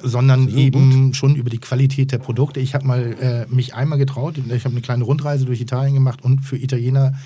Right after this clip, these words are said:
Speaker 1: italienisch gekocht. Und ich saß am Tisch, hab zwei Stunden nichts gesagt und war fassungslos, wie lange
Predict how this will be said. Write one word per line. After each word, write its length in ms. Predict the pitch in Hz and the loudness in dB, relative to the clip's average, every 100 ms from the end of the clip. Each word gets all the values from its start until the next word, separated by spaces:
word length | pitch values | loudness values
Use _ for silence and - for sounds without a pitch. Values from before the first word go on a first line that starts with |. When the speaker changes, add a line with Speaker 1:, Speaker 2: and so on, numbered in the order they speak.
| - | -12
Speaker 1:
italienisch 520 | 135 131 117 117 107 | -4 0 0 -2 -4
gekocht. 520 | - - 123 - - _ _ _ - - _ _ _ _ _ _ _ _ _ _ _ - | -10 -4 -4 -4 -16 _ _ _ -20 -20 _ _ _ _ _ _ _ _ _ _ _ -8
Und 120 | 127 | -2
ich 300 | 143 131 - | 0 -2 -6
saß 360 | 123 123 139 - | -4 -4 -4 -4
am 180 | 135 135 | 0 2
Tisch, 260 | 185 214 | 0 -6
hab 140 | 147 135 | -6 -6
zwei 240 | - 143 | -4 -4
Stunden 400 | 139 139 127 123 | -2 -2 -2 2
nichts 280 | 131 139 - | 2 0 -4
gesagt 380 | 127 117 143 - | -6 -4 -6 -4
und 200 | 123 107 | -4 -4
war 120 | 113 | -6
fassungslos, 1300 | - - - - 170 - 98 85 - 87 110 190 - _ _ _ _ _ - | -10 -18 -14 -12 -10 -10 -12 -12 -16 -16 -14 -14 -18 _ _ _ _ _ -6
wie 220 | 117 117 | -2 -2
lange 600 | 110 110 135 190 240 | -4 -2 -2 -2 -4